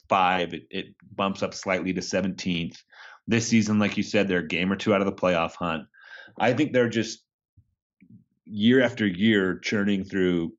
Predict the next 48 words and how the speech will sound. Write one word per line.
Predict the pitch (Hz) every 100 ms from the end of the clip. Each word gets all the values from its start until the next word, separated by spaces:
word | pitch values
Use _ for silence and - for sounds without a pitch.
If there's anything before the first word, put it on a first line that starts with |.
| _ -
mediocrity. | 98 95 90 85 85 80 65 - - _ _
And | - 98
I | 95
think | 113 107
if | -
they, | 107 95 -
they | 98
keep | 90 - 107
the | 107
team | 92 104 104
the | 90
way | 90 85
it |
is, | 95 95 90
they're | 98
gonna | 87 85
continue | 90 - 95 85
to | 78
do | 82 82
that. | 67 71 - - - - - - - - -
So | 107
I | 107
think | 156 120
they | 113
should | 117 113
be | 98 104
exploring | - - 101 101 101 95 87 -
whatever | 87 101 92 107 101 92
assets | 90 92 98 90
they | 92
can | 92 85
get | 85 92 90
for | 90 87 _
every | 107 101 101
single | 101 98 92
veteran | 90 87 82 80 80 -
on | 82 87
the |
roster. | 82 80 - 73
I | 95
think | 131 117
even | 113 104
Andre | 98 98 85
Drummond | 85 82 73 67 - _ _
should | - 98
be | 87
available. | 82 78 73 62 53 - _ -
Um, | 90 87 78 73